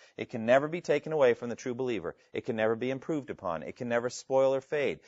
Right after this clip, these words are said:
It is kept in heaven for us. First Peter one, three and four. We do not feel it. We do not see it at all. And we will not experience its full effects until Judgment Day itself, when our verdict is read for all to hear. This is salvation from sin's penalty.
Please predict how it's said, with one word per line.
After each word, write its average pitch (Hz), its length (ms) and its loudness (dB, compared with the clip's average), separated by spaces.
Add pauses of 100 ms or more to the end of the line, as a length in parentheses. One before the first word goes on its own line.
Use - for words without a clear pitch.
(160)
It - 80 -6
is 110 100 -8
kept - 280 0
in 131 100 -10
heaven 139 260 2
for 139 220 0
us. 135 340 4 (220)
First 110 240 -6
Peter 117 200 -4
one, 110 220 -4
three 110 180 -8
and 104 120 -10
four. 113 260 -4 (220)
We 113 100 -6
do 113 120 -6
not 127 180 0 (100)
feel 165 220 0
it. - 180 -4
We 104 80 -6
do 117 100 -4
not 127 200 -4
see 143 240 -6
it 143 80 -4
at 147 100 -2
all. 147 400 4 (320)
And 110 300 -2
we 117 100 -2
will 127 160 2
not 139 160 0
experience 143 560 -2
its 113 140 -20
full 127 180 -4
effects 135 380 0
until 117 200 -8
Judgment 120 440 -4
Day 87 240 -2 (200)
itself, 113 480 0
when 101 80 -6
our 95 100 -4
verdict 117 360 -2
is 113 160 -10
read 92 220 2
for - 120 -10
all 87 200 2
to 90 80 -10
hear. 95 340 -6 (260)
This 139 520 2 (180)
is 101 240 -6
salvation 113 640 -2
from 139 180 -14
sin's 98 340 -12 (120)
penalty. 87 420 -10